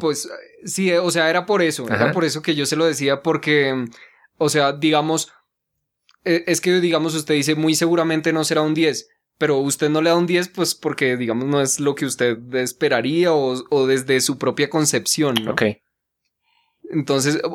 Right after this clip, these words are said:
Speaker 1: pues, ese es su puntaje, pero yo
Speaker 2: Ajá.
Speaker 1: así lo veía el de August Burns Red. O sea, yo me puse a, en esa, me puse en la imagen de que, o sea, ¿cómo se sienten las personas que van a ver August Burns Red?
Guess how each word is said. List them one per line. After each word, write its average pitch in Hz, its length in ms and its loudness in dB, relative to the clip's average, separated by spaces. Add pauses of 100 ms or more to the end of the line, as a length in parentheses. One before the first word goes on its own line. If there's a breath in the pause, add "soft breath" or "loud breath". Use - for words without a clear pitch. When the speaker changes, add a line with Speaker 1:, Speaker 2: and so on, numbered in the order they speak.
(480)
Speaker 1:
pues, - 480 -2
ese 165 220 0
es 160 60 0
su 202 120 0
puntaje, 180 340 -2
pero 170 200 0
yo 147 380 0
Speaker 2:
Ajá. 110 200 -2
Speaker 1:
así 170 200 0
lo 175 160 2
veía 151 260 2
el 147 80 -2
de 160 80 2
August 139 360 -2
Burns 139 340 -2
Red. 123 200 0 (560)
O 151 120 -2
sea, 131 220 0
yo 143 260 0
me 156 200 0
puse 160 280 0
a, 160 240 2
en 156 220 0
esa, 151 400 2 (380)
me 147 200 0
puse 143 200 -4
en 160 60 0
la 175 60 4
imagen 147 280 2
de 160 100 -2
que, 147 220 -4 (240 loud breath)
o 156 100 -6
sea, 135 260 -2 (120)
¿cómo 165 280 -2
se 175 140 2
sienten 156 380 0
las 170 140 0
personas 139 440 -2
que 151 160 0
van 131 180 2
a 135 100 2
ver 147 180 4
August 147 340 0
Burns 139 260 -2
Red? 151 180 0